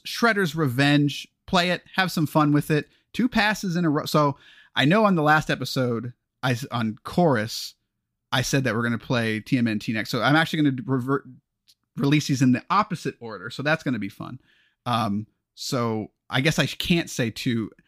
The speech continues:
I just spoiled the next episode. <laughs> So I will now have to make a note to not do that, um, and go for, or maybe, you know what?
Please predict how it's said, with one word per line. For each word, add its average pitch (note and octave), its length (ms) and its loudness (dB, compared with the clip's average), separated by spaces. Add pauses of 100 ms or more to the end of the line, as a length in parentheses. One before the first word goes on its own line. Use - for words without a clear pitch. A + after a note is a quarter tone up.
(340)
I C3 100 0
just D#3 280 2
spoiled E3+ 520 2
the C#3 60 4
next C3+ 260 2
episode. - 560 -6 (200)
<laughs> - 220 0 (360)
So C3+ 120 -4
I B2+ 140 2
will B2+ 100 0
now C#3+ 240 6
have C#3 160 2
to C3 100 -2
make B2+ 160 2
a B2 60 -2
note A#2+ 340 -2
to - 120 -4
not C3+ 300 2
do A2+ 180 -6
that, G#2+ 320 -10 (540)
um, G2+ 220 -8
and A2 160 -8
go G#2+ 80 -8
for, - 160 -16
or B2 80 -6
maybe, B3+ 240 2
you A3+ 160 2
know G#3+ 80 2
what? F#3 300 -2